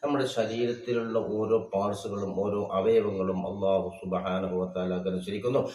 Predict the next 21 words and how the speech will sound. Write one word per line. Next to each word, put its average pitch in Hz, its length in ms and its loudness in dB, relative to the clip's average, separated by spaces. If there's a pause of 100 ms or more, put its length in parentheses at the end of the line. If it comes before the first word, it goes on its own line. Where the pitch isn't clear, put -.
(240)
അത് 113 180 0
നമ്മൾക്ക് 123 440 2
അനുസരിക്കുന്നില്ല, 101 720 0
നമ്മുടെ 113 260 2
വിചാര 139 360 4
വികാരങ്ങൾക്ക് 139 680 4
അനുസരിച്ച് 120 460 -2
കൊണ്ട് 110 260 0
അത് 110 80 -2
പ്രവർത്തിക്കുന്നില്ല 107 880 0
എന്നുള്ളതാണ് 92 760 -2
യഥാർത്ഥം. 90 420 -6 (840)
ഉണ്ടോ? 104 260 -4 (1160)
ഉദാഹരണം 127 260 2
പറഞ്ഞാല് 131 320 2
ഇപ്പൊ - 280 -6
ഞാൻ 101 260 0
എന്റെ 120 200 2
വിചാരം 127 360 2 (180)
എനിക്കൊരു 104 300 -2
യുവാവാകണമെന്നാ, 101 880 0